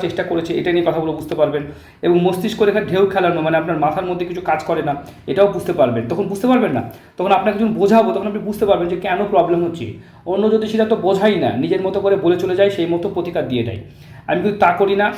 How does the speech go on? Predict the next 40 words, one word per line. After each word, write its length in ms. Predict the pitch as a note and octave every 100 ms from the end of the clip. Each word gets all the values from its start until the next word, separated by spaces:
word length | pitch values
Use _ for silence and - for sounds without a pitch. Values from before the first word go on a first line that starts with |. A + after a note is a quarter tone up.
| -
আপনার 180 | D3 F#3 F3
প্রবলেমগুলো 460 | E3 E3+ F3+ F3+ D#3
বুঝবো, 300 | E3+ E3+ F3 F3+ F3+ - -
সমস্যার 520 | - E3 F3 G#3 - -
সমাধান 300 | D3+ D#3 D#3+ D#3
করব, 200 | A#2 G2+ A2
বুঝতে 160 | D3 G3+
পেরেছেন? 280 | F#3+ B2+ A2+ - - - - -
এই 160 | E3 G3
ক্রস 200 | G#3 G#3 -
সাইন 200 | G3+ G#3 F#3
আপনাকে 220 | F#3 G3
ঈশ্বরের 300 | F#3+ - F#3+
প্রতি 180 | F3+ F#3+ G3
ভক্তি 300 | F3 E3+ F#3+ F#3 D3+
এবং 120 | D#3+ D#3+
আপনি 280 | C#3 F3+ F#3 - - - -
যে 180 | B2 F3+
কোনো 180 | A3 A3+ A3
কাজে 180 | F#3 F#3
সাকসেস 340 | E3+ - F3+ -
করতে 160 | -
পারবেন। 320 | F3 C#3 A#2 A#2
এই 120 | D#3+
শাপিত 380 | E3+ - D3+ A3 G#3
যোগ, 100 | - B2+
আপনার 180 | C3 E3+ D3+
জীবন 220 | E3+ F#3
অভিশপ্ত 420 | D#3+ F#3 G3+ F#3+
হয়ে 220 | D#3 C3+ A#2
গেছে। 180 | G#2+ A2+ - - - -
এখানে 200 | E3+ G#3
দেখতে 140 | A3
পাচ্ছেন 260 | A#3+ - D#3 -
এই 60 | -
ট্রায়াঙ্গেলটাও 520 | G3+ F#3 G3 G3 G3+
ভালো, 240 | F3 D#3 C#3 D3+
নিজের 180 | F3+ F3
বাড়ি 160 | D#3+ E3+
গাড়ি 160 | F3 G3